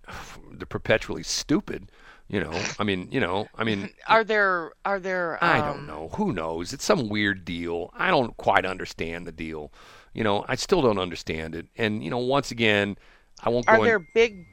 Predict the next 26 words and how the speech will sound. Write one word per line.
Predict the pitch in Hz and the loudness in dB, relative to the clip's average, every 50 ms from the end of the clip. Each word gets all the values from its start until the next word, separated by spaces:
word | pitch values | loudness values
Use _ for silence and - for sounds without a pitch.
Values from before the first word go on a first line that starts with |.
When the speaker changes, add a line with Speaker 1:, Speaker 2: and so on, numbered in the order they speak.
| _ _ _ _ _ _ - | _ _ _ _ _ _ -4
Speaker 2:
um, | - 165 196 185 175 165 160 156 147 - - - - - - | 0 2 2 2 2 0 -4 -8 -12 -16 -20 -20 -20 -20 -16
statues | - - - - 220 190 196 208 - - 233 226 226 220 220 226 220 - - - | -14 -14 -2 4 6 6 6 6 2 -4 -4 -4 -4 -4 -6 -6 -8 -8 -8 -6
as | - 196 - | -8 -8 -4
far | - - 190 190 190 190 | 0 2 4 4 4 2
as | 185 185 185 - - - _ | 0 -2 -6 -10 -16 -20 _
the, | - 185 175 170 170 165 170 170 - _ _ _ _ _ _ _ _ _ _ _ _ _ _ _ - _ _ _ _ _ _ _ _ _ _ _ - _ _ - | -6 -4 -4 -2 -4 -6 -6 -10 -12 _ _ _ _ _ _ _ _ _ _ _ _ _ _ _ -20 _ _ _ _ _ _ _ _ _ _ _ -20 _ _ -2
um, | 180 180 170 160 151 147 - - - 165 170 - _ _ _ - _ | 0 2 2 2 0 -2 -6 -12 -16 -16 -18 -20 _ _ _ -20 _
grave | - 208 196 196 208 - | 6 8 8 8 6 2
sites, | - - 226 220 220 226 226 - - | 0 2 4 4 4 2 -2 -4 -2
or | 208 190 180 175 | 0 2 4 4
are | 175 | 2
they | 151 165 165 156 151 | 2 2 0 0 0
flat? | - - - - 175 175 165 156 143 135 98 - - - - - - _ _ _ _ _ _ _ _ _ _ _ _ _ _ _ _ _ _ _ _ _ - | -4 -10 -10 -4 2 6 6 8 8 6 4 2 -4 -12 -16 -16 -20 _ _ _ _ _ _ _ _ _ _ _ _ _ _ _ _ _ _ _ _ _ 0
Speaker 1:
It | - 131 127 | 2 2 2
depends | - 120 - 147 143 135 123 120 | 2 -4 0 2 2 2 2 2
on | 110 110 | 2 2
what | 110 - - | 2 0 4
part | - 110 95 92 | 4 4 4 4
of | 82 | 2
the | 82 | -2
cemetery. | - - 90 69 67 - - - - - - - - _ - - - - - - 117 117 | -6 -6 -6 -6 -8 -12 -14 -14 -14 -16 -20 -20 -20 _ -20 -20 -20 -20 -18 -16 -6 0
Where, | 110 170 165 - | 4 6 6 6
Speaker 2:
Okay. | - - 135 | 4 2 0
Speaker 1:
where, | 123 123 | 0 0
where | 120 127 131 139 131 | 0 -2 0 0 4
my, | 131 127 120 117 113 | 6 6 6 6 4